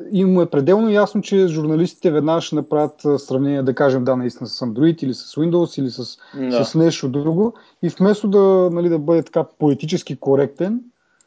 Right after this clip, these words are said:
Speaker 1: и така да се, нали, да, да внимава какво говори все едно, все едно, че ще му се обидят приятелчетата, а, те просто решиха да си ги кажат нещата както са си, нали, много по-мъжки, така да се каже. И мен това много, много ми хареса, че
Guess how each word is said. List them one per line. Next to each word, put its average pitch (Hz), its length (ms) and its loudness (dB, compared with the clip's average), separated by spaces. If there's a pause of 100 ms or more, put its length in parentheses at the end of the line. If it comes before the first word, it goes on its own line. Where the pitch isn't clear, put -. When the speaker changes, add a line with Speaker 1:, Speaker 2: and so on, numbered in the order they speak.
(180)
Speaker 1:
и 160 320 -2
така - 180 -2
да 151 80 0
се, - 180 -10 (500)
нали, 143 240 -2
да, 135 120 2
да 123 160 0
внимава 135 480 2
какво 139 200 -4
говори 120 340 -8
все 120 240 -8
едно, 135 360 -8
все - 140 -10
едно, 139 120 -8
че - 100 -16
ще 135 100 -10
му 123 80 -6
се - 120 -12
обидят 117 340 -8
приятелчетата, 117 720 -8 (600)
а, 202 180 0
те 196 260 -6
просто 190 300 0
решиха 165 260 -4
да 175 80 0
си - 120 -8
ги 160 80 -4
кажат 160 260 -2
нещата 147 320 -8
както - 300 -8
са 123 100 -16
си, 127 280 -10
нали, 139 480 -10 (560)
много 147 280 0
по-мъжки, 135 460 -4
така - 200 -10
да 110 80 -4
се - 180 -14
каже. 139 500 -4 (240)
И 147 100 0
мен 143 200 2
това 143 160 0
много, 139 280 2
много 135 200 0
ми 131 100 0
хареса, 135 340 -6
че 143 240 -4